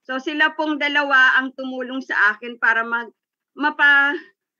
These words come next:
mag-, magawa ko ng maayos tong negosyo. Kasi siyempre sa Singapore account ko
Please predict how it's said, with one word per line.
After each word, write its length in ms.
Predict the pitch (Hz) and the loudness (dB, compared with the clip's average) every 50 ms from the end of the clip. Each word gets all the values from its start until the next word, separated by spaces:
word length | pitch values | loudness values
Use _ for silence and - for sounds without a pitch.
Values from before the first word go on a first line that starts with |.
| _ _ _ _ _ _ | _ _ _ _ _ _
mag-, 320 | _ 277 285 302 294 277 | _ 0 0 0 0 0
magawa 400 | 285 311 294 285 320 320 330 311 | -2 -2 -2 -2 0 2 2 2
ko 160 | 320 320 311 302 | 2 0 -6 -8
ng 160 | 302 302 294 | -8 -6 -4
maayos 400 | 262 240 262 277 277 285 269 _ | -2 0 0 -2 -2 -8 -14 _
tong 160 | - 262 262 | -18 -16 -16
negosyo. 560 | 254 247 220 208 247 247 240 240 - 220 185 | -16 -14 -12 -8 -8 -8 -8 -8 -10 -12 -8
Kasi 320 | 185 220 262 - 320 294 311 | -6 -8 -8 -6 -8 -6 -6
siyempre 320 | 302 294 285 269 262 262 | -6 -6 -6 -8 -8 -8
sa 160 | 254 269 254 | -8 -10 -12
Singapore 480 | - 269 277 262 269 269 262 - 262 214 | -10 -12 -10 -10 -10 -10 -8 -8 -4 -4
account 400 | 214 254 - - 247 247 247 - | -4 -4 -2 -4 -6 -6 -6 -10
ko 80 | 262 | -16